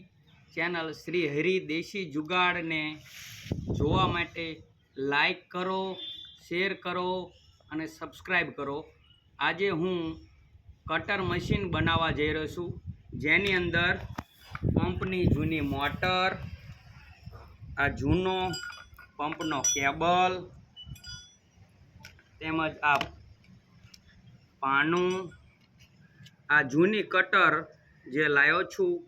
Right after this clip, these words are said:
લવાર પાસેથી, આ ત્રણ જૂના વાઇસર, આ પંપનું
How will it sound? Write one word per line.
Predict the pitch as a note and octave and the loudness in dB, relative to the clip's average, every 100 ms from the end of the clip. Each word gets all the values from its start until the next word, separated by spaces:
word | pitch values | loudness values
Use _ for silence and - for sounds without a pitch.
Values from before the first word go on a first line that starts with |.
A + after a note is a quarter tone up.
| _ - - - _ _ _ - B2 | _ -16 -14 -16 _ _ _ -8 -4
લવાર | C#3 D3+ D#3+ D#3 - | 0 6 6 4 2
પાસેથી, | D3 C#3 D3+ C#3 E3 E3+ F3+ - - - - - - D3 | -2 -2 -10 -4 -2 -2 -4 -12 -14 -12 -10 -12 -6 -2
આ | C#3 - | -2 0
ત્રણ | E3 D#3+ E3 D#3+ - | 0 4 2 0 -6
જૂના | B2+ D3 D3+ D3 C#3+ - _ _ _ _ _ _ - - - - - - B2 | -4 0 2 2 -2 -14 _ _ _ _ _ _ -20 -20 -20 -20 -20 -12 0
વાઇસર, | B2+ C3+ C#3+ - E3 E3+ E3 - - - - - - - - - - - - _ _ - _ _ _ _ _ C#3+ | 2 4 2 2 4 6 2 -2 -16 -20 -20 -20 -20 -20 -20 -20 -20 -20 -20 _ _ -20 _ _ _ _ _ -2
આ | C#3+ - | -2 -2
પંપનું | D3+ D#3+ E3 E3 D#3+ | -4 -4 -2 0 0